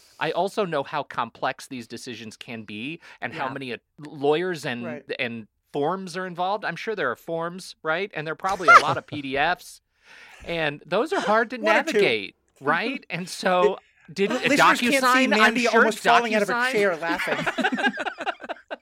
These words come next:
Speaker 1: So I, you know, I just know that this is, this is a sea change, and we are witnessing it right now. And I want to at least, you know, caution a modicum of patience for fans to just,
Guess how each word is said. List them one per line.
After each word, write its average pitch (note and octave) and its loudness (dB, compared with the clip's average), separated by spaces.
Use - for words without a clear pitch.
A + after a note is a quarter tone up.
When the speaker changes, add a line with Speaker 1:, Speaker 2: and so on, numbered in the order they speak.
Speaker 1:
So G#3+ 2
I, A3+ -2
you A3+ -8
know, G#3 -2
I F#3 -2
just A#3+ -10
know E3+ -4
that D3+ -8
this D#3 -6
is, D#3+ -6
this D#3+ -6
is E3 -8
a C#3 -6
sea G#3+ -14
change, G2+ -10
and C3+ -10
we E3 -6
are F3+ 0
witnessing C#3+ -6
it B2 -8
right A#2+ -4
now. A#2 -6
And C3 -4
I C#3+ -4
want E3 -10
to C3 -8
at C#3+ -8
least, C#3+ -12
you C3 -12
know, G#2+ -10
caution D#3 -8
a B2 -8
modicum B2 -6
of A#2+ -10
patience F3 -10
for D#3+ -4
fans C#3+ -10
to F#3+ -8
just, G3 -6